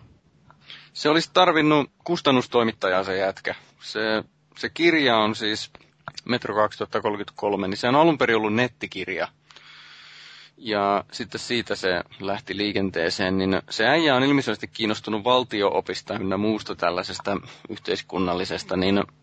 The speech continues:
se tarina keskeytyy joka helvetin välissä, ö, siihen, että se rupeaa pohtimaan jotakin sellaisia tarinan kannalta toisarvoisia asioita, jotka on tosi mielenkiintoisia kyllä muuten. Eli se, että mitenkä tämmöisessä metroympäristössä järjestetään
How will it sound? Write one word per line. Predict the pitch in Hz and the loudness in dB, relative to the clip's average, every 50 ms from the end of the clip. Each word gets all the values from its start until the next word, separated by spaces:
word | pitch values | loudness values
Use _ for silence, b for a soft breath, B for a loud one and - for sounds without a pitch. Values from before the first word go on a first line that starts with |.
| _ _ _ _ _ B B B B B B | _ _ _ _ _ B B B B B B
se | - - 127 | -10 -6 0
tarina | 143 165 190 214 202 160 131 | 4 6 6 6 6 4 4
keskeytyy | - - 156 160 - - - 135 120 113 98 - 104 104 104 104 104 - _ - - - | 4 2 2 2 2 2 2 2 2 2 2 0 -2 -2 0 -2 -2 -4 _ -20 -20 -16
joka | - 110 127 - - 120 | -12 -12 -6 -2 -2 -2
helvetin | - - 156 170 175 135 120 110 - 95 90 98 | 0 0 -2 0 2 0 0 -2 -4 -6 -4 -2
välissä, | 104 104 101 98 - - - - 90 - - _ _ _ - | -2 0 -2 -4 -8 -8 -8 -6 -8 -8 -10 _ _ _ -12
ö, | - 104 - - | -10 -10 -10 -8
siihen, | - - 139 131 127 123 104 | -6 -4 -2 0 0 0 0
että | 98 - | -2 -2
se | - | -4
rupeaa | 101 107 - - 110 110 | -6 -4 -2 0 0 0
pohtimaan | 107 - 127 127 117 - - 110 98 98 98 92 95 95 92 - - | 2 2 2 2 2 0 -4 -6 -4 -4 -4 -4 -6 -8 -10 -8 -6
jotakin | 107 110 - 104 - 104 98 | -6 -4 -4 -4 -6 -6 -4
sellaisia | - 117 110 104 101 98 - 92 92 92 90 87 - - b b _ _ _ - _ _ | -2 0 0 0 -2 -4 -4 -2 0 0 0 -2 -4 -10 b b _ _ _ -20 _ _
tarinan | - 160 175 180 160 135 120 110 | 2 4 4 4 4 2 2 0
kannalta | 110 104 104 95 98 95 | -2 -2 -4 -6 -8 -6
toisarvoisia | - 127 117 113 104 104 90 87 78 87 - 98 90 92 98 | -2 0 0 0 0 -2 -4 -4 -6 -8 -6 -4 -2 0 0
asioita, | 107 104 104 92 - 92 | 0 -2 -4 -6 -4 -6
jotka | 87 85 - - 98 98 | -6 -6 -6 -6 -4 -4
on | 98 98 | -4 -4
tosi | - 107 101 107 | -6 -6 -4 -4
mielenkiintoisia | 110 107 110 117 113 104 95 98 82 73 - 87 92 - 85 85 92 | -2 0 0 0 0 0 -2 -4 -6 -8 -10 -10 -8 -8 -6 -8 -8
kyllä | - - 95 95 92 | -8 -4 -2 -2 0
muuten. | 98 104 104 92 92 - 82 82 | 0 0 -2 -2 -4 -6 -6 -6
Eli | 87 87 92 | -6 -8 -6
se, | - - 120 117 | -2 2 2 2
että | 107 - - 85 | 2 2 -2 -4
mitenkä | 92 104 98 101 98 95 95 | -6 -4 -4 -4 -4 -4 -2
tämmöisessä | 98 101 101 101 101 - 92 - 95 | -2 -2 -4 -4 -6 -8 -6 -4 -2
metroympäristössä | 101 110 107 - - 90 90 95 90 - 87 85 - - 101 - - 92 | -2 -2 -2 -2 -2 -2 -2 -2 -2 -2 -4 -4 -6 -8 -10 -10 -8 -6
järjestetään | 92 90 87 - - 92 82 - 90 95 90 98 | -4 -4 -4 -6 -8 -10 -6 -2 0 0 0 0